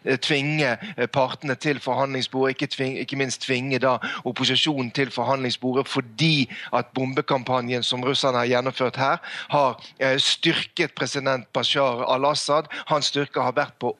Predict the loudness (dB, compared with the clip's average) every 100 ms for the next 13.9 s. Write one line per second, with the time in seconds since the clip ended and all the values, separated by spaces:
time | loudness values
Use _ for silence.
0 | -4 0 -2 -2 -2 0 0 0 0 -4
1 | -4 -2 -2 -2 -6 -6 -8 0 2 2
2 | 2 2 2 2 2 2 -2 0 0 2
3 | 0 -2 -4 -4 0 0 -2 -4 0 0
4 | 2 0 -2 0 -2 0 -2 0 0 0
5 | 0 0 0 2 2 0 -4 -2 2 0
6 | -2 -2 0 0 -4 -2 -2 0 -2 2
7 | 0 2 2 2 -2 -4 2 2 2 0
8 | -2 -4 -4 -4 -4 -2 -4 -2 -2 -2
9 | 0 0 2 0 0 -2 -12 0 2 2
10 | 2 0 0 0 0 -4 -6 -14 -6 0
11 | 2 2 2 2 2 0 0 -2 0 0
12 | 2 4 2 -2 -4 0 2 2 0 0
13 | 0 2 2 2 0 0 -2 -4 -4